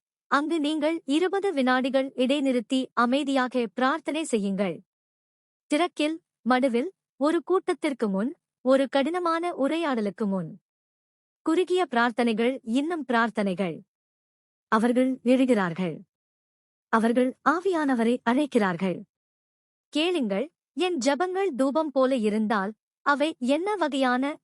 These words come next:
வாசனை கொண்டிருக்கும்?" நன்றியுணர்வு, மனத்தாழ்மை, விசுவாசம். அல்லது பெரும்பாலும் புகார் மற்றும் பயம். தேவன் புகாரை கையாள முடியும், ஆனால் நம்பிக்கையாக வளர அவர் நம்மை அழைக்கிறார்.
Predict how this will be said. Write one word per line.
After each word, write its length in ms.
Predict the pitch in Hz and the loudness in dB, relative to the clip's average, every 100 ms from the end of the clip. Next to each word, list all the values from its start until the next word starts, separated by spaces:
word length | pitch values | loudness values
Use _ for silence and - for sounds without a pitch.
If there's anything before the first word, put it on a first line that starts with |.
| _ | _
வாசனை 640 | 196 247 311 349 302 330 - | 0 0 2 -2 -2 -4 -4
கொண்டிருக்கும்?" 720 | - 262 254 247 214 254 262 - | 0 2 2 0 0 0 -2 -8
நன்றியுணர்வு, 880 | - 233 294 311 370 269 208 196 269 - _ _ | -4 -2 0 0 0 2 -2 -2 -6 -10 _ _
மனத்தாழ்மை, 720 | 226 262 294 - 240 214 240 320 _ _ | 0 0 0 0 0 0 -2 -4 _ _
விசுவாசம். 760 | 247 - 233 190 180 196 160 - _ _ _ _ _ _ _ _ | -2 0 -2 -2 -4 -6 -8 -16 _ _ _ _ _ _ _ _
அல்லது 400 | 269 330 302 277 | 0 2 0 0
பெரும்பாலும் 720 | 285 330 370 302 311 320 269 | 0 0 0 0 0 -2 -4
புகார் 400 | - 277 269 330 370 | -4 0 0 0 -2
மற்றும் 380 | 254 - 220 | -4 -2 -4
பயம். 400 | 190 196 196 254 440 _ _ _ _ _ _ _ _ 202 | -2 -2 -2 -6 -10 _ _ _ _ _ _ _ _ 0
தேவன் 380 | 254 339 359 320 269 | 2 2 -2 0 0
புகாரை 340 | 262 302 359 - | 2 2 0 0
கையாள 420 | 262 254 277 277 | 0 2 2 0
முடியும், 460 | 240 208 202 233 294 - _ _ | 0 0 0 0 -4 -10 _ _
ஆனால் 440 | - 269 277 226 208 | 0 2 2 -2 -4
நம்பிக்கையாக 800 | 233 247 302 359 - 339 277 269 | 0 0 0 -2 0 0 0 0
வளர 380 | 254 220 233 262 | 0 0 0 -2
அவர் 340 | 254 220 247 233 | 0 0 0 0
நம்மை 420 | 220 247 294 330 | 0 0 0 -4
அழைக்கிறார். 800 | 214 208 196 - 196 175 160 | -2 -2 -2 -2 -2 -2 -6